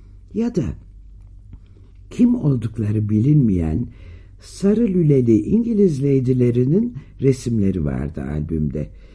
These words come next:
Yuvarlak hasır şapkalarının altında ışıltılı gözleriyle size bakıyorlardı.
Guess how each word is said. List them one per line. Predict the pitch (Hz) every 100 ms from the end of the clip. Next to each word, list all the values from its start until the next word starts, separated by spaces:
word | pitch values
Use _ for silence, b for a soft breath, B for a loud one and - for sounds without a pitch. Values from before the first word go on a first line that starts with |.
| b b -
Yuvarlak | 220 233 233 226 214 196
hasır | 190 202
şapkalarının | - 160 127 - 120 101 98 107 107
altında | 98 104 - 123 120 160 208 b b b b -
ışıltılı | 151 - 190 - 202 -
gözleriyle | - 165 143 127 113 113 123
size | 147 107 92 85
bakıyorlardı. | 80 80 90 78 73 69 73 64 69